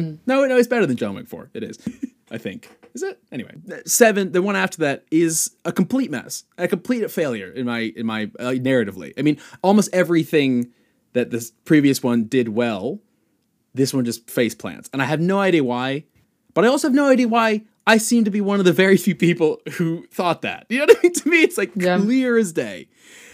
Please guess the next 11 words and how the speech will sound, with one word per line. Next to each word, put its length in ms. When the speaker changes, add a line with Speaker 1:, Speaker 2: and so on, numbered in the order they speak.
Speaker 1:
Um, 360
and 120
it 120
really 180
riles 260
me 120
up. 200
Really 120
riles 220
me 120
up. 200